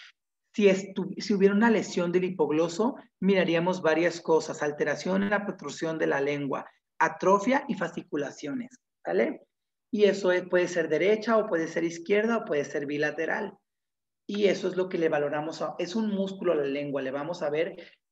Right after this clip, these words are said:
fuerza, le decimos al paciente que por, de, por adentro del cachete, ¿m?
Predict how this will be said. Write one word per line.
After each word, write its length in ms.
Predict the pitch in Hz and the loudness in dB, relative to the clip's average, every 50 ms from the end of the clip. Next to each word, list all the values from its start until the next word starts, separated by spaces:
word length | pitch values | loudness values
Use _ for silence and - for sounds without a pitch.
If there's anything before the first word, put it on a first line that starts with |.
| _ _ - | _ _ -4
fuerza, 540 | - 196 196 202 196 196 - - - - | 4 6 6 6 6 4 0 -4 -4 -4
le 80 | 151 165 | -2 -2
decimos 440 | 160 156 - - 180 180 190 190 202 | -2 -4 -4 -6 -8 -8 -6 -6 -6
al 100 | 185 - | -6 -6
paciente 500 | - 147 - 170 165 170 165 208 208 208 | -6 -6 -6 -6 -6 -4 -2 -4 -4 -2
que 220 | - 160 143 - - _ - | -4 -6 -6 -6 -14 _ -2
por, 460 | - 180 175 175 175 175 - - _ _ _ _ _ _ _ - | 2 2 2 2 -2 -10 -16 -20 _ _ _ _ _ _ _ -6
de, 240 | 170 180 175 175 - - | -6 -6 -6 -8 -4 0
por 160 | 180 170 165 | 2 2 2
adentro 460 | 160 160 175 180 185 190 190 185 202 | 4 2 2 2 0 -2 -2 0 -2
del 140 | 208 208 208 | -2 -2 -2
cachete, 680 | - 151 - - 175 170 - 226 262 311 - - - | -6 -6 -4 -4 -4 0 2 2 0 0 -2 -10 -8
¿m? 240 | - 190 220 240 233 | -2 2 2 2 2